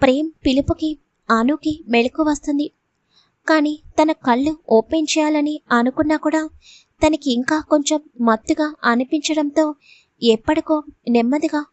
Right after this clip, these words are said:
కళ్ళు ఓపెన్ చేసి ఎదురుగా ప్రేమ్ ఉండటంతో "నందు, గుడ్ మార్నింగ్" అని చిన్నగా అంటుంటే ప్రేమ్ అనుని నెమ్మదిగా లేపి కూర్చోబెట్టగానే అను తన తలని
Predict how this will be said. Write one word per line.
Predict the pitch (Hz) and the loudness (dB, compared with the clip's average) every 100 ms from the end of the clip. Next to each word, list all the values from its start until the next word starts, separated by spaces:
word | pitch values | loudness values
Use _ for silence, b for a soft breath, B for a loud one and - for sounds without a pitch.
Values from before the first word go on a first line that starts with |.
| _ | _
కళ్ళు | 254 247 302 | 0 2 0
ఓపెన్ | 294 269 - 311 302 | 0 -2 -2 -4 -4
చేసి | 294 302 294 _ b b b - | -4 -6 -8 _ b b b 0
ఎదురుగా | 233 226 311 320 302 - - | 2 4 0 0 -2 -6 -2
ప్రేమ్ | 262 294 294 - | 0 0 -2 0
ఉండటంతో | 233 247 302 302 285 311 302 _ _ _ _ 233 | 0 2 0 -2 0 -2 -2 _ _ _ _ 0
"నందు, | 240 240 302 311 - _ 240 | 2 2 0 -4 -8 _ 0
గుడ్ | 240 208 | 2 2
మార్నింగ్" | 254 302 302 302 | 2 -2 -2 -2
అని | 294 294 302 - | -2 -4 -6 -4
చిన్నగా | 269 254 277 | -2 -2 0
అంటుంటే | 311 294 302 285 320 302 _ _ _ _ _ _ - | 0 0 -2 -2 -2 -4 _ _ _ _ _ _ 2
ప్రేమ్ | 262 302 302 - - | 2 2 -6 -6 0
అనుని | 226 262 302 302 - | 0 2 -2 -4 -6
నెమ్మదిగా | 233 226 240 285 320 | -2 0 0 -2 -2
లేపి | 302 294 - 302 - - | -2 -2 -4 -8 -10 -4
కూర్చోబెట్టగానే | 247 247 311 311 302 302 294 294 302 - _ _ _ _ _ _ _ _ _ B B B B 226 | -2 0 0 -2 -2 -2 0 -2 -4 -10 _ _ _ _ _ _ _ _ _ B B B B 0
అను | 226 285 | 2 0
తన | 339 320 311 | 0 0 0
తలని | 277 254 285 311 | 0 0 0 -4